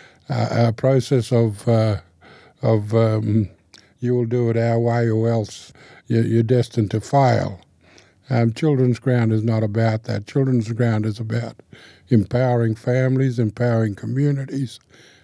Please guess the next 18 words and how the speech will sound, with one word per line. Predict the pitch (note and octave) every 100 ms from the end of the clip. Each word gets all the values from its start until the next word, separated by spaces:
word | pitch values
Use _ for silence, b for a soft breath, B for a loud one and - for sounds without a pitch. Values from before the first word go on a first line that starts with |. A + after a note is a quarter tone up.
| b
but | A2+ B2
also | B2+ A#2 A#2+ A#2
supporting | - A2+ - B2+ B2 A#2+
that | A2+ G#2+
child | - B2 A#2 A2+
in | A2+ A2+
its, | A2 - - B B B B -
uh, | C#3+ A#2+
in | B2 A2+
its | A2
foundations | - B2 A#2 A2 A2+ A#2 A2 A2 G#2+
of | G#2
growth. | G#2 A#2 A2 F#2+ - _ _ b b b
So | b -
that | A2+ A2+ A2
child | B2 A#2+ A2
grows | A2+ A2
up | A2